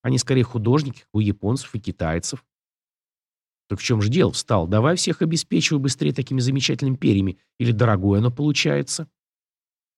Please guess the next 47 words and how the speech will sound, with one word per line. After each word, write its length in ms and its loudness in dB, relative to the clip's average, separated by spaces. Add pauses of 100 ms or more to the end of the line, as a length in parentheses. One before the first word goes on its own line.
(300)
"Нет, 340 4
не 100 2
очень 300 0
дорогое. 420 0 (300)
Такое 280 4
перо 220 4
в 80 -2
простом 380 0
корпусе, 460 2
как 220 -2
карандаш". 560 0 (160)
Я 120 2
дал 200 2
пару 240 0
ручек 280 -2
в 40 -4
деревянном 440 0
футляре 420 0
и 40 -2
показал, 420 -2
как 180 -14
вынимается 540 0
медный 300 -2
стержень. 480 -6 (600)
"Будет 280 2
отпускаться 560 -2
на 60 0
моей 140 4
фабрике 460 0
за 140 2
восемьдесят 400 -2
копеек. 500 -4 (280)
Пусть 200 2
в 40 -2
магазине 480 2
перо 260 0
будет 240 0
полтора 380 0
рубля, 360 2
но 140 2
многие, 380 2
кому 260 0
надо 180 -2
писать 360 -4
в 40 -10
неблагоприятных 880 0
условиях, 540 0